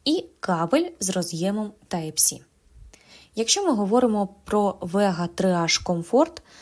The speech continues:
то це сучасний дизайн, перемикання між користувачами шляхом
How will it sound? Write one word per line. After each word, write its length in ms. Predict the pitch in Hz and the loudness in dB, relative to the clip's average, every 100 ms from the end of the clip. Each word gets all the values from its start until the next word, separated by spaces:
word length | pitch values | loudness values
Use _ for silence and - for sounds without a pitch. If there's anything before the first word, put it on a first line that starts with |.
| - - | -16 -4
то 120 | 180 | -2
це 380 | - 190 180 170 | 0 0 -2 -4
сучасний 720 | - - 175 - 180 190 269 | -6 -6 -4 2 2 2 0
дизайн, 520 | 262 262 196 165 170 214 - - _ | 0 0 0 -2 -2 -6 -12 -20 _
перемикання 840 | 202 196 202 208 - 196 165 160 | 4 6 4 2 2 2 2 0
між 240 | 165 165 - | -2 -2 -2
користувачами 880 | - - - 170 170 - 285 269 | -2 -4 -2 0 2 4 4 2
шляхом 480 | 202 - 160 208 214 | 0 -2 -2 0 -2